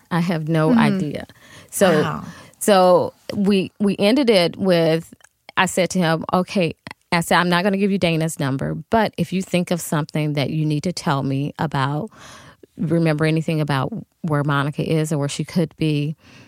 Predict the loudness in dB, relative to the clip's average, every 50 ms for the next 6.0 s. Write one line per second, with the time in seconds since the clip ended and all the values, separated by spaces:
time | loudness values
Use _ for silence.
0 | -20 -18 -8 -4 -2 0 0 0 2 2 0 0 -2 -4 -10 -16 -14 _ -4 -2
1 | 0 0 2 2 0 0 0 0 0 0 -2 -4 -2 -2 -2 -2 -2 -4 -4 -6
2 | -6 -8 -8 -6 -4 -4 -2 -2 -2 -4 -4 -4 -4 -4 -4 -2 -2 -4 -4 0
3 | 0 2 2 2 0 -2 -4 -4 -6 -8 -10 -14 -20 _ _ -12 -4 -2 0 0
4 | 0 0 0 -2 0 0 -2 -2 -2 -2 -2 -2 -2 -2 -4 -6 -4 -4 -2 -2
5 | -2 -4 -4 -2 -2 -2 -2 -4 -6 -4 -2 -2 -2 0 -2 -2 -4 -4 -6